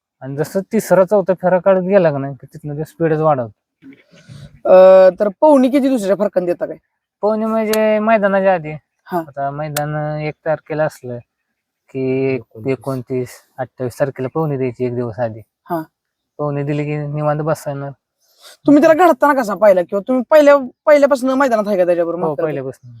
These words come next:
Speaker 2: पाक नाव करूच तोपर्यंत तुमचं.
Speaker 1: हो.
Speaker 2: त्याच्याबद्दल काय सांगाल जरा दोन शब्द? तुमच्या
Speaker 1: नाव
Speaker 2: आठवणीतलं
Speaker 1: म्हणजे
Speaker 2: मैदान एखादं.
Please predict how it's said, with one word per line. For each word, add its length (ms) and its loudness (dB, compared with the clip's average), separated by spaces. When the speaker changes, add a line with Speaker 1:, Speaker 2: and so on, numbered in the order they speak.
Speaker 2:
पाक 120 -2
नाव 240 4
करूच 260 0
तोपर्यंत 240 -4
तुमचं. 200 -8
Speaker 1:
हो. 140 -16
Speaker 2:
त्याच्याबद्दल 340 2
काय 160 0
सांगाल 260 -4
जरा 140 0
दोन 160 -2
शब्द? 180 -8
तुमच्या 300 4
Speaker 1:
नाव 140 2
Speaker 2:
आठवणीतलं 260 4
Speaker 1:
म्हणजे 220 4
Speaker 2:
मैदान 100 4
एखादं. 200 -2